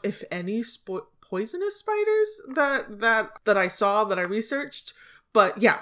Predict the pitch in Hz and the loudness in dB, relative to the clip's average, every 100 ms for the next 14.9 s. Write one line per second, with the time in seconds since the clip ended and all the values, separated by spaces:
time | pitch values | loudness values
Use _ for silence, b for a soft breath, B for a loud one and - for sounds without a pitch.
0 | - 214 185 - - 220 226 175 175 156 | 0 2 2 -2 8 8 8 2 -12 -12
1 | 151 180 170 156 151 165 156 147 147 143 | -8 -6 -6 -8 -10 -12 -12 -8 -8 -8
2 | - - 160 156 160 175 160 175 156 151 | -16 -14 -12 -10 -6 -6 -4 0 0 0
3 | 180 165 - - 180 170 165 160 156 156 | -4 -4 -8 -6 -6 -6 -6 -6 -6 -8
4 | 165 170 156 147 - 156 151 160 170 170 | -8 -6 -6 -6 -6 -6 -6 -8 -8 -10
5 | 175 165 - 165 151 143 147 156 147 - | -12 -10 -8 -8 -6 -8 -8 -10 -12 -12
6 | 151 147 - B B B B - - - | -6 -6 -6 B B B B -20 -20 -4
7 | 294 277 302 277 277 311 - 339 359 285 | -4 -2 -2 2 4 2 0 -2 -4 -4
8 | 233 233 226 185 175 202 220 202 190 175 | -6 -4 -4 -4 -2 4 4 4 -4 -4
9 | 226 - - 277 277 - - 294 320 294 | -4 -6 -12 -14 -14 -10 -6 -4 -4 -2
10 | 214 - - 208 190 233 269 254 226 208 | -4 -4 -6 -4 -2 -2 0 -2 0 -2
11 | - 151 151 190 233 220 320 302 196 B | 0 -8 -6 -8 -8 -2 2 2 0 B
12 | B B - 226 220 - 240 226 240 285 | B B 4 4 6 4 4 6 4 4
13 | 294 208 196 - - 185 - 190 165 165 | 0 0 0 0 -4 -6 -6 -6 -6 -10
14 | 147 - 196 269 - - - - | -8 -4 -2 -2 -4 -6 -6 -10